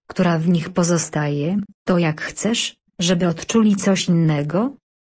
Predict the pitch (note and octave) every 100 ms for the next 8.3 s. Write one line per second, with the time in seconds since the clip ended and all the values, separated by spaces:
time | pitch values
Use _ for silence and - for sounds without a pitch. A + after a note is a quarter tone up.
0 | _ G3 G3 G3+ F3+ - E3+ D#3 D#3 F3
1 | D#3+ F3 F#3 G#3 G#3 F#3 D#3+ D#3+ D#3+ D#3
2 | E3 D#3+ - D3+ D3 - D3 C#3 - -
3 | - F3 - - - F#3 E3 E3+ D#3 E3
4 | D#3+ A3 G#3 G3+ G3 - - F3 F#3+ -
5 | F#3+ - G#3 F#3+ F3 E3+ A3 - - F3+
6 | F3+ - F3+ F3 E3+ E3 D3+ C#3+ D3 -
7 | - _ F3+ F#3+ G#3 F3+ F3+ E3 D#3 D3
8 | C#3+ G3